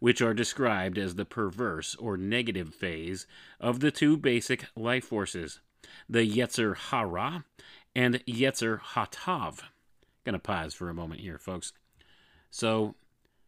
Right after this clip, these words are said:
Shelby Downard here is drawing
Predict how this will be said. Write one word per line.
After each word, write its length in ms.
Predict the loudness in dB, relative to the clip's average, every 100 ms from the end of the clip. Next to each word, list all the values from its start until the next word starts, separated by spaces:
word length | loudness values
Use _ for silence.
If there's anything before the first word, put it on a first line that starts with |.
| _ _ _ _ _ _ _ _ _ _ _ _ _ _ -10
Shelby 460 | -4 0 2 2
Downard 460 | 4 4 4 4 2
here 320 | 2 0 0 -6 _ _ _ _ _
is 200 | -4 -2
drawing 680 | -2 -2 0 0 0 0